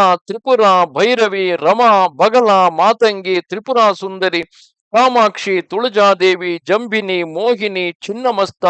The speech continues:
ಗುಹ್ಯಕಾಲಿ ಮತ್ತು ದಶಸಹಸ್ರ ಬಾಹುಕ ಮೊದಲಾದ ಹೆಸರುಳ್ಳ ಮೂವತ್ತೆರಡು ಶಕ್ತಿಯರ ಬಳಿಕ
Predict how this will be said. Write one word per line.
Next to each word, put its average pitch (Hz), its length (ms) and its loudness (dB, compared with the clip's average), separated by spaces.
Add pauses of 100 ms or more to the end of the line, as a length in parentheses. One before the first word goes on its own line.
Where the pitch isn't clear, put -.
(100)
ಗುಹ್ಯಕಾಲಿ 185 840 -2 (580)
ಮತ್ತು 208 500 -4
ದಶಸಹಸ್ರ 214 760 0
ಬಾಹುಕ 180 480 0 (640)
ಮೊದಲಾದ 208 480 2
ಹೆಸರುಳ್ಳ 185 560 0
ಮೂವತ್ತೆರಡು 190 920 -2
ಶಕ್ತಿಯರ 170 600 -2
ಬಳಿಕ 160 340 -4